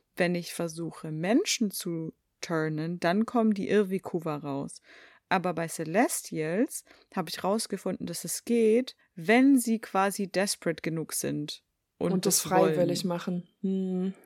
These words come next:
Speaker 1: So semi-freiwillig, ja.
Speaker 2: Hm.
Speaker 1: Und deswegen frage ich mich, ob die jetzt alle so werden wie Diana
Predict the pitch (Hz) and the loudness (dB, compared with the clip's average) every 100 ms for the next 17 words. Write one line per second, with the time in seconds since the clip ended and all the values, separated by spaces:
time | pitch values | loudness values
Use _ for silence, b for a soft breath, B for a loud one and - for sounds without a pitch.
0 | _ - 170 160 180 175 160 156 160 160 | _ -6 -4 -2 -2 -2 -4 -4 -4 -4
1 | 156 156 - 156 - 196 190 185 185 196 | -4 -6 -6 -6 -6 -8 -8 -10 -10 -12
2 | _ - 175 170 180 - 196 196 180 175 | _ -8 -6 0 -2 2 2 2 -2 -6
3 | - 180 196 214 202 185 - 185 - 175 | -2 2 2 2 0 -2 -2 -4 -2 0
4 | 165 - _ 196 240 190 165 190 254 277 | 0 -2 _ 6 6 6 4 2 0 -4
5 | _ 220 190 170 185 190 190 170 170 170 | _ -4 -2 2 2 2 0 -4 -4 -4
6 | 165 165 160 170 196 165 143 | -4 -2 0 2 2 0 -2